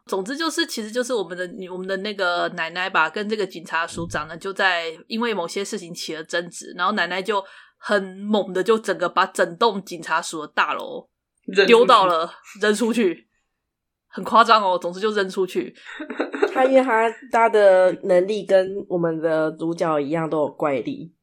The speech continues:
Speaker 1: 对，
Speaker 2: 嗯。
Speaker 1: 然后就，她就扔往了，不知道为什么就扔往了我们女主角跟男主角所在的大学。那在那个情况之下呢，
Speaker 2: 嗯。
Speaker 1: 我们的男主角呢，他原本想要把这个可怕的建筑物挡下来，飞往而来的建筑物挡下来，可是，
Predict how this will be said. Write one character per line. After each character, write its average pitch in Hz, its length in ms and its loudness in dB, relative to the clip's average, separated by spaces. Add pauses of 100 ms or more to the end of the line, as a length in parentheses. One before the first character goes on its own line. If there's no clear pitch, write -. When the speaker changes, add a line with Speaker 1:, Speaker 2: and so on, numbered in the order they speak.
Speaker 1:
对， 185 160 -8
Speaker 2:
嗯。 202 240 -4
Speaker 1:
然 190 100 -2
后 247 80 4
就， 320 160 0
她 294 160 0
就 294 160 0
扔 269 260 4
往 175 160 4
了， 160 240 0
不 156 160 -10
知 226 60 0
道 240 80 6
为 247 100 8
什 170 140 -2
么 156 60 -12
就 202 100 -2
扔 240 240 2
往 170 220 2
了 165 100 -2
我 160 80 -6
们 170 240 -12
女 170 80 -14
主 185 160 -14
角 180 200 2
跟 185 140 -6
男 170 160 -4
主 175 60 -8
角 175 100 0
所 156 200 -10
在 185 120 -8
的 165 80 -4
大 151 220 -4
学。 - 380 -16 (500)
那 254 100 -2
在 320 180 0
那 330 120 -4
个 269 100 4
情 240 200 -4
况 262 180 2
之 247 100 -8
下 247 260 4
呢， 185 200 -4
Speaker 2:
嗯。 - 40 -16 (560)
Speaker 1:
我 208 120 -6
们 220 60 2
的 240 100 6
男 226 200 0
主 247 160 -6
角 202 220 4
呢， 175 180 -4
他 254 140 -2
原 233 180 0
本 214 140 0
想 165 220 -6
要 208 260 0 (480)
把 151 140 0
这 233 160 -4
个 180 300 2
可 - 280 -6
怕 226 160 4
的 175 420 -2
建 226 220 2
筑 208 180 -4
物 220 80 -8
挡 - 240 -4
下 - 260 -4
来， - 220 -8 (140)
飞 269 300 -4
往 180 240 2
而 180 160 -2
来 170 100 -2
的 170 100 -2
建 170 240 -6
筑 175 120 -8
物 175 40 -14
挡 - 220 -10
下 - 140 -10
来， - 100 -10
可 185 140 -16
是， 262 280 -6